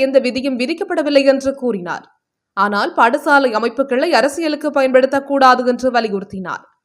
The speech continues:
முன்னர் தாம் வெளியிட்ட கருத்தை ஊடகங்கள் தவறாக அறிக்கையிட்டன என்று அவர் குறிப்பிட்டார். கல்வி அமைச்சராக பிரதமர் விதித்ததாக கூறப்படும் தடைக்கு மத்தியில்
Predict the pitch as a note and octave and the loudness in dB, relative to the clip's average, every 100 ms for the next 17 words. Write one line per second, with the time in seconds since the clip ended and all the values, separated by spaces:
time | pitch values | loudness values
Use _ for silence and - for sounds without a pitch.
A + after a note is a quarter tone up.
0 | _ _ _ - A#3 B3+ D4+ G4+ E4+ C#4+ | _ _ _ -2 2 2 2 0 0 2
1 | B3 C4 D4+ D4+ C#4+ C4 A#3+ C#4+ D4 C4 | 2 2 -2 -6 0 0 0 -2 -2 0
2 | C4 C#4 C4+ B3+ C4 A#3+ B3+ C4 B3+ A3 | 0 0 2 2 4 4 4 4 2 0
3 | A3+ C4+ B3+ C4+ B3+ A#3+ B3 D#4 D#4+ C#4+ | -2 -4 -4 -4 -2 -2 -2 -2 -2 0
4 | D4+ C#4+ B3 G3+ - E3 - _ - B3 | -2 -4 -6 -10 -12 -12 -14 _ 0 0
5 | D#4+ G4+ F#4 D4 D4 C4 A#3 D#4+ E4 C4 | 2 -2 -4 -6 0 2 2 0 -2 0
6 | C4+ C4+ A3 A3 C4 C4 B3 B3+ B3+ B3+ | 2 2 0 -2 -4 2 2 2 -2 0
7 | B3 C4 B3 B3 G#3+ A3+ C4+ A#3+ A#3 A#3+ | 0 0 -4 0 0 0 0 0 0 -2
8 | D4+ | -2